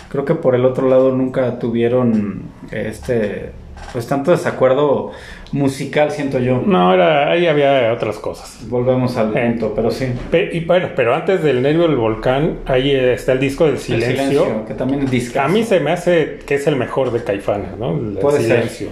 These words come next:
Speaker 1: puede ser. Ya
Speaker 2: Todavía
Speaker 1: ahí se nota ya
Speaker 2: arribita.
Speaker 1: su madurez también.
Speaker 2: Sí, arribita del Diablito, la, el Silencio,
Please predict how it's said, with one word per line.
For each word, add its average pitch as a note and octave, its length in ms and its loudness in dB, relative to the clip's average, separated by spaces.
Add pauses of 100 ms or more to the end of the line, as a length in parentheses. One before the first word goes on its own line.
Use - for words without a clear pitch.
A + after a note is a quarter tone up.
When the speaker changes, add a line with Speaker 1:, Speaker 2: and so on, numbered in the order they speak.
(280)
Speaker 1:
puede - 160 2
ser. A2+ 260 -4 (260)
Ya F3+ 180 2
Speaker 2:
Todavía G#3+ 320 4
Speaker 1:
ahí A3+ 60 0
se F3+ 60 -2
nota E3 180 0
ya D#3 80 4
Speaker 2:
arribita. F3 300 2
Speaker 1:
su F3 60 -2
madurez D3+ 440 0
también. C#3 360 0
Speaker 2:
Sí, E3+ 200 2 (240)
arribita F#3+ 500 2
del A2+ 420 2
Diablito, C3 840 0
la, G#2+ 240 0
el G#2+ 260 -2
Silencio, A#2+ 920 0